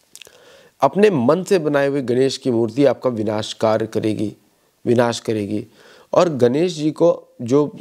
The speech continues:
समुद्र में जब बहाने की प्रथा है वो पत-, कब से आई है मुझे पता नहीं है, पहले होती थी या नहीं होती थी मुझे पता नहीं है, लेकिन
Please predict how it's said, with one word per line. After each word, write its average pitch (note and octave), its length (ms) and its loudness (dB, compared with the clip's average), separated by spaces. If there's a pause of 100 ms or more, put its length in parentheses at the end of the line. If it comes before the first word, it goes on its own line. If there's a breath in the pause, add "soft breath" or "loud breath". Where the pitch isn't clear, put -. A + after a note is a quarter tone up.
(160)
समुद्र C3+ 380 0
में D3 140 4
जब A#2+ 160 -2
बहाने A2+ 300 0
की B2 100 -2
प्रथा G#2 440 -2
है F#2+ 340 -6 (560 loud breath)
वो D3+ 200 2 (240)
पत-, - 300 -2
कब C3 120 2
से - 160 0
आई C3+ 140 4
है C3+ 80 2
मुझे B2 240 -4
पता - 280 -4
नहीं F2 220 -8
है, E2+ 120 -14 (640)
पहले B2 200 4
होती C3 260 0
थी C3 160 0
या B2 80 2
नहीं A#2+ 140 2
होती B2+ 280 0
थी C#3+ 40 2
मुझे A2+ 240 0
पता F#2+ 260 -2
नहीं F#2 200 -4
है, F2+ 100 -10
लेकिन D#3+ 500 -12